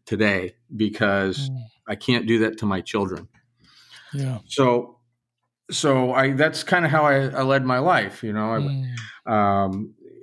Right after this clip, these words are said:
Speaker 1: and, uh,
Speaker 2: And why, why was it important for you for, you know, why, so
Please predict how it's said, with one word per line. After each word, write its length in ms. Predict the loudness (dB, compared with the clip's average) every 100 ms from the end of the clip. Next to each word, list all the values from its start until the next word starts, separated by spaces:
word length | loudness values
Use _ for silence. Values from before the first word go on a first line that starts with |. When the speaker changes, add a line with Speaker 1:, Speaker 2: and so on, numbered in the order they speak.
| _ -4
Speaker 1:
and, 800 | 0 2 4 2 2 -2 -4 -14
uh, 380 | -16 -14 -16 -18 -20 _ -6
Speaker 2:
And 160 | 0 4
why, 240 | 4 4
why 280 | 2 2 4
was 280 | 4 2 2
it 80 | -2
important 480 | -4 -4 -4 -10
for 140 | -10 -6
you 360 | -2 -2 -4 -10 _ _ _ _ _
for, 280 | _ -14 -14 _ -6
you 120 | -2
know, 120 | 0
why, 380 | 2 2 2 -2 -14 -20 -20 -20 _ -8
so 440 | -2 0 0 -4